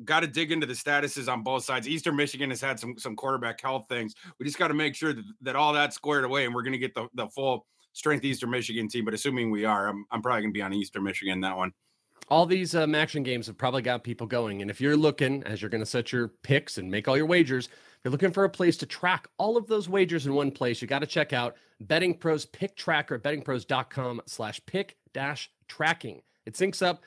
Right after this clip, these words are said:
Speaker 2: with your sports book to tally which picks hit and which miss and gives you a live look at what the public is doing so you can use real-time tracking to determine which plays to make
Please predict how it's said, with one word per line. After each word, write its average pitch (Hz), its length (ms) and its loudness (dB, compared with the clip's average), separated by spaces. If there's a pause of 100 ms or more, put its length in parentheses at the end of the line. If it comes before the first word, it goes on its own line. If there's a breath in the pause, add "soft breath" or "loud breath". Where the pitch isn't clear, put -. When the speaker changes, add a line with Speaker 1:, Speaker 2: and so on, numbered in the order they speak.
(160 soft breath)
Speaker 2:
with - 80 -14
your 127 60 -10
sports 214 340 2
book 175 260 0
to 131 80 -16
tally 135 260 2
which 113 260 -4
picks 185 240 -4
hit 147 280 0
and 113 120 -6
which 107 240 -8
miss 156 340 0 (220 soft breath)
and 107 120 -8
gives 147 180 2
you 147 100 0
a 123 40 -2
live 123 420 0
look 127 220 -2
at - 80 -14
what 104 100 -10
the 98 60 -20
public 139 360 -4
is 120 120 -8
doing 113 280 -4 (160 soft breath)
so - 140 -6
you 131 60 -4
can 135 100 -6
use 113 160 -8
real-time 156 540 0
tracking 131 320 -2
to 117 80 -6
determine 110 400 -6
which 131 260 -4
plays 120 240 -2
to - 100 -8
make 214 280 0